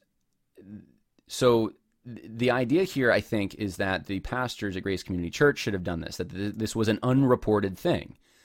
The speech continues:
But it was reported. It just wasn't reported to the police. And the idea is that the police should have, uh, based on what is known now, been informed. But Elaine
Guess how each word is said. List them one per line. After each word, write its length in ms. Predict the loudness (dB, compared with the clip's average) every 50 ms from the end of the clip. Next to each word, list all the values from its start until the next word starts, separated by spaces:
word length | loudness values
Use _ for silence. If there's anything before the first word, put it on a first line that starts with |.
| _ _ _ _ _ _ -8
But 100 | -8 -6
it 60 | -4
was 360 | 0 2 2 0 0 -4 -6
reported. 600 | -8 -8 -6 -4 -4 -4 -4 -6 -10 -14 -16 -20 _ _ _ _ _ _ _ _ _ _ _
It 60 | -4 -2
just 160 | -2 0 2
wasn't 200 | 2 2 2 0
reported 400 | -2 -2 0 -2 0 -2 -2 -4 -4
to 140 | -4 -4
the 120 | -4 -4 -6
police. 560 | -6 -6 -6 -6 -6 -8 -10 -14 -14 -14 -16 _ -10
And 260 | -6 -4 -4 -2 -2
the 120 | 0 2 2
idea 340 | 2 4 4 4 4 6
is 200 | 4 4 0 -2
that 360 | -2 -2 -2 -2 -4 -6 -8 -16 _ _ _ _ _ _ -6
the 100 | -6 -4
police 240 | -2 -2 -2 -2 -2
should 240 | -2 -2 0 2
have, 360 | 2 0 -2 -4 -10 -16 -20 _ -14 -10
uh, 300 | -8 -8 -6 -6 -6 -8 -8 -10 -12 -14 -14 -14 -12 -6 -2
based 300 | 0 0 0 0 -2 -2
on 120 | -2 0
what 220 | 2 2 2 2 2
is 160 | -2 -2 -2
known 280 | -2 -2 -2 0 2
now, 440 | 2 4 4 4 4 4 2 0 -2 _ _ _ _ _ -4
been 120 | -2 0 0
informed. 540 | 0 -2 -2 0 0 0 0 -2 -4 -6 -6 -6
But 100 | -6 -6 _ _ _ _ _ _ _ _ _ _ -8
Elaine 440 | -6 -4 -2 -2 -2 -2 -4 -6